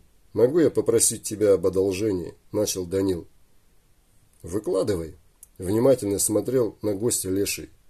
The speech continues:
«Ты можешь навести портал на землянку последнего приюта того человека, что вьюна десять лет назад спас?» Голос предательски дрогнул. Данил замолчал в ожидании.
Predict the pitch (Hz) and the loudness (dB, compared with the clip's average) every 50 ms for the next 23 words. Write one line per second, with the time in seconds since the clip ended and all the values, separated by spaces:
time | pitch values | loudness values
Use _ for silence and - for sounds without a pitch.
0 | _ _ _ _ - _ _ _ _ _ _ _ _ _ _ _ _ - 120 147 | _ _ _ _ -20 _ _ _ _ _ _ _ _ _ _ _ _ -2 0 4
1 | 190 196 156 127 101 - - - 104 113 117 127 120 - - 131 120 - - 113 | 4 4 4 2 -2 -6 -8 -2 0 2 2 4 2 2 2 0 -2 2 2 0
2 | 117 - - 160 156 143 117 - - 107 107 98 87 113 117 120 131 139 139 123 | 0 2 2 4 4 4 2 0 -2 -4 -2 0 2 2 2 4 6 4 4 4
3 | - - 92 - 110 101 - - 131 127 113 104 101 98 98 95 - - 107 117 | 2 -2 -6 -4 0 0 0 0 0 -2 -2 -2 0 0 0 -2 -2 -4 -4 -2
4 | 120 127 120 - 92 87 - - _ _ - 101 104 113 107 - - 104 104 104 | -2 -4 -6 -8 -10 -12 -12 -16 _ _ -2 -2 0 0 -2 -2 -2 0 0 0
5 | 107 123 131 123 - - 80 - - - _ _ - - - 123 107 98 104 127 | 2 2 0 -2 -2 -8 -12 -12 -18 -20 _ _ -12 -6 -4 -2 -2 0 0 2
6 | 135 143 135 - - - - 92 107 98 - 107 98 - 120 120 107 - - 104 | 4 4 4 2 0 -4 -8 -6 -4 -2 -2 -4 -4 -4 -4 -4 -2 -2 -4 -4
7 | 98 98 107 98 - - - - - 98 87 - - - - _ _ _ _ _ | -2 0 0 0 2 0 0 0 -2 -6 -6 -6 -10 -10 -14 _ _ _ _ _
8 | _ _ _ _ _ _ _ _ _ _ - _ _ - _ - _ - _ _ | _ _ _ _ _ _ _ _ _ _ -20 _ _ -20 _ -20 _ -20 _ _
9 | _ _ 98 87 98 127 147 143 - - - - 110 123 120 135 131 - - 101 | _ _ -14 -6 -2 0 0 2 0 0 -2 -4 -6 -2 0 0 0 0 -2 -4
10 | 87 - - - 104 107 123 131 127 104 87 87 82 - - - _ _ _ - | -4 -4 -6 -8 -10 -8 -4 -2 -2 -4 -4 -8 -10 -12 -16 -20 _ _ _ -8
11 | 90 104 110 123 143 151 131 104 92 104 107 110 117 117 113 - - 131 120 95 | 0 0 2 4 4 2 2 0 0 0 4 4 4 4 2 0 0 0 0 0
12 | - - - - 90 87 80 85 95 95 101 104 98 87 85 80 80 92 | -2 -8 -14 -12 -10 -8 -6 -6 -4 -2 0 0 0 0 -4 -8 -12 -16